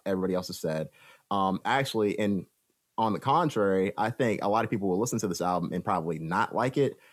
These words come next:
because of the way he's actually rapping and his beat selection. It's not something that's mainstream at all. Um, his style of rapping, like, what he's actually rapping about, like, it's, it's interesting. Um, definitely,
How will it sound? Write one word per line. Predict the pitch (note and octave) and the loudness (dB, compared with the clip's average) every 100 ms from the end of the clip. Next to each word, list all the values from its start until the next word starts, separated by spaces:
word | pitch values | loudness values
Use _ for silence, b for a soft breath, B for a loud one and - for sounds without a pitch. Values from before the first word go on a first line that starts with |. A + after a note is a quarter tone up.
| B | B
because | B2+ A#2+ G#2 | -4 0 0
of | F2+ | 2
the | |
way | F#2 G2 | 0 0
he's | F#2 | 2
actually | F#2+ F#2+ - E2+ | 0 -2 -2 0
rapping | E2+ G2+ A2 A2 F#2+ | 0 0 0 0 0
and | |
his | E2+ | -2
beat | - F2 G#2+ | -4 -6 -4
selection. | A2+ A2+ B2 B2 A#2 | 0 0 0 -2 -2
It's | G2 - | -2 -2
not | G2+ A2 - | 0 2 0
something | - G#2 G2+ G2 | -2 -2 0 0
that's | F2+ D#2+ | 0 -2
mainstream | F#2+ F#2+ F#2+ - G2+ F#2+ | -2 0 -2 -2 0 2
at | F#2 | 2
all. | F#2+ F#2+ F#2+ b b b - | 4 4 2 b b b -2
Um, | G2 F#2+ F#2+ | 0 2 0
his | F#2 | -2
style | F#2+ G2+ G#2 G2+ | 0 2 2 2
of | F#2+ | 2
rapping, | G2 G2+ G2+ G2+ G2 F#2+ | 0 0 2 2 2 2
like, | F2 F2 | 0 0
what | F#2 G2+ | 0 0
he's | G2 F#2 | 0 0
actually | F#2 F#2 F#2+ F2+ | -2 -2 -2 0
rapping | E2+ F2 F#2 | 0 -2 -2
about, | E2+ E2+ E2+ F2 D#2 | -2 0 0 0 -2
like, | E2 D#2 | -4 -2
it's, | E2 F#2+ - - _ _ _ _ _ _ _ - | -4 -4 -8 -14 _ _ _ _ _ _ _ -2
it's | G#2+ - - | -2 -2 -4
interesting. | A2+ A2+ G#2+ A#2 A2+ A2 G#2+ - | -2 -2 -2 0 2 2 0 -2
Um, | - G#2 G2 F#2+ F#2 | 0 2 2 2 2
definitely, | A2 A#2 B2+ A#2 A2+ A2 A2 G#2+ | 0 0 0 2 4 4 2 0